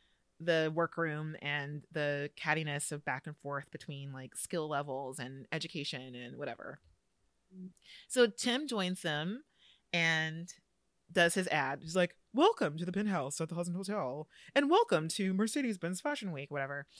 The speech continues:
Speaker 1: So they do their, um, their champagne clink thing, and Tim, like, I think, like,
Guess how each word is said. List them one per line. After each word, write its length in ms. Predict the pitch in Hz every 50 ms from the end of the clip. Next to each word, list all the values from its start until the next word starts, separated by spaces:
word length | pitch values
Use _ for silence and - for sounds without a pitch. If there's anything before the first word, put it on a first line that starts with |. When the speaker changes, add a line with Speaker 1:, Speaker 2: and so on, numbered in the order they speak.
| - - - -
Speaker 1:
So 160 | _ - 208 214
they 120 | 208 208
do 200 | 185 226 240 254
their, 400 | 233 240 233 220 214 208 190 -
um, 220 | 151 170 160 165
their 140 | 160 170 170
champagne 760 | - - 185 175 180 - 175 165 160 156 156 156 160 160 165 - _ _ _ _ _
clink 480 | _ - - 165 147 160 170 - - - _ _
thing, 420 | - 143 127 131 131 151 185 226 - _ _ - - - - - - - _ _
and 640 | - 175 170 170 165 165 165 165 160 165 165 165 - - _ _ _ _ _ _ _ _ _ -
Tim, 420 | - 202 185 196 208 214 226 214
like, 220 | - 208 190 185 - _ _ _ _ -
I 80 | 185
think, 240 | 185 226 196 196 190 - -
like, 220 | 180 175 165 -